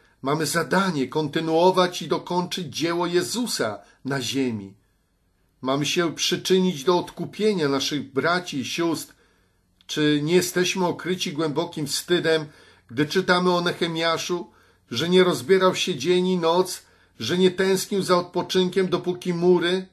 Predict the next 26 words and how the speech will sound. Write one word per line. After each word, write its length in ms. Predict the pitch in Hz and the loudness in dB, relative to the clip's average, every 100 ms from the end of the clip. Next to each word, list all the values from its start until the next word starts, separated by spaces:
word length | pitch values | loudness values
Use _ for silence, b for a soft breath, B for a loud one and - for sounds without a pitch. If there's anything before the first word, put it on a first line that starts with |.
| - | -8
nie 140 | 156 | -4
zostały 440 | 160 - - 170 | 0 0 2 2
ukończone? 880 | 175 170 165 170 139 160 165 170 190 - _ _ _ _ _ _ _ - | 2 -2 -2 -4 0 2 2 2 -6 -8 _ _ _ _ _ _ _ 0
A 100 | 135 | 2
jednak 300 | 151 165 180 | 4 2 4
mógł 240 | 180 180 | 2 4
on 120 | 151 | -2
tylko 300 | 156 160 156 | 0 0 0
umieścić 580 | 156 156 165 - 156 - | 0 0 -4 -6 -10 -4
martwe 400 | 165 160 160 160 | 0 0 0 -4
kamienie 520 | - 156 175 214 175 | -2 0 0 0 0
w 100 | 113 | -2
murach. 680 | 131 139 135 120 - - - 156 | -2 2 2 2 -2 -18 -8 -2
My 100 | 170 | 0
powinniśmy 580 | 180 165 180 185 185 | 2 2 0 0 -2
przynieść 500 | 165 - 190 190 170 | -2 -2 -2 0 0
żywe 440 | 113 - 247 208 - | -2 0 0 0 0
kamienie 480 | 165 156 151 147 135 | 2 2 2 0 0
do 160 | 135 | 0
duchowej 480 | 135 139 156 131 131 | 0 0 0 2 0
świątyni. 800 | - 139 131 120 131 120 113 107 B B B | -2 -4 -4 -2 -2 -2 -4 -8 B B B
Więc 240 | 180 156 | 0 0
dlaczego 540 | 151 196 190 240 190 160 | -2 -2 0 -2 -2 -2
jesteśmy 460 | 156 160 - 156 | -2 -4 -6 -6
tak 220 | 147 143 | -6 -6
ospali? 640 | 160 - - 202 202 127 95 | -8 -8 -6 -6 -6 -8 -14